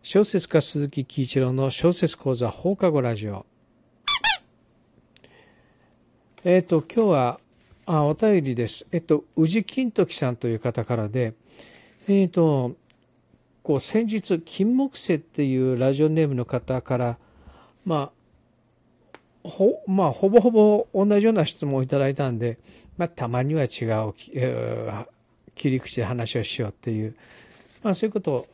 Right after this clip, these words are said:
ですね。えっと、どんなお手紙かというと、えー、「鈴木先生、こんにちは。」はい、こんにちは。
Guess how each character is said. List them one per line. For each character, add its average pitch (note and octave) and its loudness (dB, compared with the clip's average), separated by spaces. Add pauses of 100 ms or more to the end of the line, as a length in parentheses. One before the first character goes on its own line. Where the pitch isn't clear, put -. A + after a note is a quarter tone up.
(140)
で G2+ -10
す - -10
ね。 D3+ -4 (280)
え F3+ 0
っ - -2
と、 D3+ 6
ど G#3+ 4
ん C4+ 2
な C3+ 2 (240)
お C3+ -4
手 D3+ -2
紙 A#2+ -4
か A#2+ -6
と - -8
い A2 -4
う G#2+ -10
と、 C3 -6 (1300)
え F3+ 6
ー、 E3+ 2
「鈴 A#3+ -4
木 - -12
先 A#3 0
生、 F#3+ -2
こ C#3+ -6
ん B2+ -4
に A#2 -6
ち A#2+ -8
は。」 A#2 -8
は E3+ -4
い、 G#3 -4
こ - -6
ん A#2 -2
に A2 -4
ち - -8
は。 A#2 -6